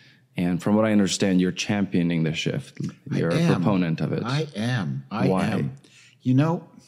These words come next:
Speaker 2: there, there are several levels of the answer, but let me start with
Speaker 1: Mm-hmm.
Speaker 2: a, with a, one that sort of hits me in between the eyes.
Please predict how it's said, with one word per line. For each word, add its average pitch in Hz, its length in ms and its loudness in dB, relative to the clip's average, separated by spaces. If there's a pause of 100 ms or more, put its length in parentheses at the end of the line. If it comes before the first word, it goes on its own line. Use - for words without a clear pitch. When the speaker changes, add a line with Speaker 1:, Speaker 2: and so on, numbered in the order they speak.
(1400)
Speaker 2:
there, 127 360 -4
there 127 100 -2
are 113 40 2
several 147 380 2
levels 104 480 0
of 82 100 -6
the 82 160 -4
answer, 92 320 -4
but 123 200 -12
let 135 100 0
me 131 80 0
start 117 340 -4
with 92 160 -2
Speaker 1:
Mm-hmm. 85 180 -4
Speaker 2:
a, - 680 -20
with 120 180 -4
a, 143 40 6 (520)
one 120 220 0
that - 360 -6
sort 131 220 0
of 95 80 -2
hits 127 320 -4
me 110 160 0
in 98 100 0
between 101 360 -4
the 95 120 0
eyes. 92 360 -4